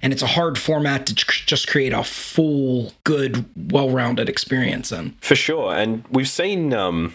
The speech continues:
Speaker 2: again, I think this was so big in the eighties. And I think that's kind of where the, the hype of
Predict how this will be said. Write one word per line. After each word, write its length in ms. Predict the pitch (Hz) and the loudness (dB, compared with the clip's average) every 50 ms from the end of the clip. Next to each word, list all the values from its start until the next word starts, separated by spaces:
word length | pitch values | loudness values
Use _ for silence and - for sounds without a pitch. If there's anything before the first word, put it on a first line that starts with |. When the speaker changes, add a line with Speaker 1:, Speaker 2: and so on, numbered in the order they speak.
| - _ - | -8 _ -4
Speaker 2:
again, 440 | 113 107 - 127 156 175 117 85 - - | -2 2 2 2 2 2 0 0 0 2
I 80 | 117 - | 2 2
think 180 | - 254 - | 2 0 0
this 140 | 269 254 - | 0 2 2
was 120 | 262 - | 2 2
so 200 | - - 170 143 | 2 0 -2 0
big 220 | 120 131 120 113 110 | 2 2 2 2 2
in 60 | 98 | 2
the 120 | 95 90 | 2 2
eighties. 420 | 90 98 107 107 - - 135 - - - _ _ _ - - | 2 0 0 -2 -2 -2 -4 -4 -8 -12 _ _ _ 0 0
And 80 | 127 | 2
I 80 | 131 131 | 2 2
think 140 | 151 165 143 | 0 0 -2
that's 160 | 147 131 - | -2 -4 -4
kind 200 | - 127 113 110 | -2 0 0 0
of 60 | 107 | 2
where 160 | 104 104 104 | 0 0 0
the, 220 | 101 101 92 90 - - _ _ - | 0 0 -2 -2 -6 -12 _ _ 0
the 60 | - | 2
hype 280 | 104 - 110 104 - - | 2 2 2 0 0 0
of 220 | 101 - - - | 0 -2 -2 -8